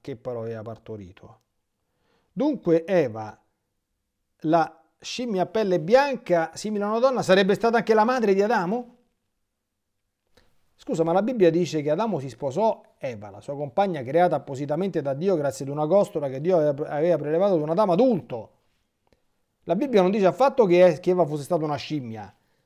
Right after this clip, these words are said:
come dice la tua Genesi, né tantomeno che essa fosse stata partorita da un'altra scimmia. E qui cominciano ad emergere le prime, cioè, cioè, come si fa a dire una cosa di questo genere dinanzi al racconto della, della Genesi? Come, come lo si fa a incastonare qui dentro?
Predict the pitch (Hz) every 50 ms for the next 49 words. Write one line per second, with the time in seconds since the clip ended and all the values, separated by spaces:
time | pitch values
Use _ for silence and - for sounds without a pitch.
0 | _ _ - 165 160 170 170 175 139 160 156 151 151 - 175 190 185 170 147 127
1 | 127 170 180 180 170 156 147 - - 147 143 143 139 - _ _ _ _ - 185
2 | 240 - 277 269 240 - 220 196 233 247 226 185 170 220 220 - 190 165 170 165
3 | 156 - 214 202 175 160 160 156 - 175 214 214 196 156 156 165 180 180 170 151
4 | 139 - - 233 262 240 - - - - _ _ _ _ _ _ _ _ _ _
5 | _ _ _ _ _ _ _ _ _ _ _ _ _ _ _ _ - - - _
6 | - 160 143 143 135 - 147 143 139 139 143 147 156 156 135 131 156 147 143 143
7 | 139 151 180 175 156 147 151 - 165 160 - - _ _ _ _ _ _ _ _
8 | _ _ _ - - 180 170 170 147 - _ _ _ _ _ - 185 180 202 _
9 | _ _ - _ _ _ _ - - 349 381 - - 320 - - 214 156 165 170
10 | 160 160 156 147 160 147 143 147 143 147 151 139 - 147 135 170 170 160 143 131
11 | 131 143 151 147 - - 147 139 135 - - 156 139 - 147 143 143 135 135 131
12 | 127 120 117 - 151 160 151 143 131 135 135 123 117 113 - 320 349 330 370 370
13 | 381 381 381 247 294 254 196 175 160 147 135 - - 139 - - 165 156 156 156
14 | 147 135 - 143 131 120 120 113 110 101 - 117 113 -